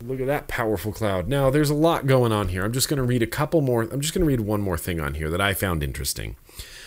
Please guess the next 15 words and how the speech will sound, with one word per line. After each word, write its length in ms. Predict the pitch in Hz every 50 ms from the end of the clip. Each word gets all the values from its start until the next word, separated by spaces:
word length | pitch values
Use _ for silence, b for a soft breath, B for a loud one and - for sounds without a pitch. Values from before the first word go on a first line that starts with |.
| B B B
The 120 | 117 113
surface 420 | - - 190 196 170 220 196 -
of 120 | 202 180 175
the 60 | 175
C 260 | - - 156 147 139
V 80 | 143 156
U 280 | 147 127 110 104 101 98
does 180 | 95 120 110 98
not 300 | 104 98 95 90 - - -
oxidize 760 | 107 135 - - - - 101 85 82 78 80 82 82 78 - - -
under 380 | 123 123 120 117 117 113 - - -
eighteen 400 | - 143 143 - - - - 156
hundred 400 | 139 - - 156 120 107 117 117
degrees 380 | 107 110 92 98 104 101 98 -
Fahrenheit. 560 | - - 120 107 98 85 80 78 71 62 -